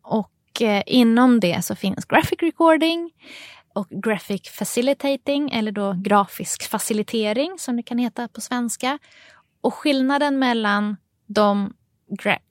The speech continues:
graphic recording och graphic facilitating, eller facilitering, är ju då att graphic recording är när någon talar med en publik,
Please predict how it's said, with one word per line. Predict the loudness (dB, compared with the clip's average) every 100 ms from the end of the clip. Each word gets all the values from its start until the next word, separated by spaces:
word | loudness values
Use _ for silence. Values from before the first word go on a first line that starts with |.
| -4
graphic | -2 -2 -6 -6
recording | -2 6 8 8 4 0 -2 -2
och | -4 -4 _ _ -14 -14 _ 0
graphic | 0 0 -6 -4
facilitating, | -4 0 2 2 -2 -4 -6 -6 -6
eller | -8 -10 -10 -8
facilitering, | -8 -6 -6 -4 -4 -6 -8 -14 -20 -20 -20 _
är | -2
ju | 0
då | 0 0 0 0
att | -4 -4 -10 _ _ -2
graphic | -2 -2 -6
recording | -8 0 4 6 4 0 -2 -2
är | -2 0 0 -2 -8 _ _ _
när | -2 2
någon | 2 2 0 -4 _ _ _ _ _ _ _ -20 0
talar | 4 6 6 2 2 2 -2 -10 _ _
med | -2 0 0
en | -2
publik, | 0 2 6 4 4 -2 -8 -12 -14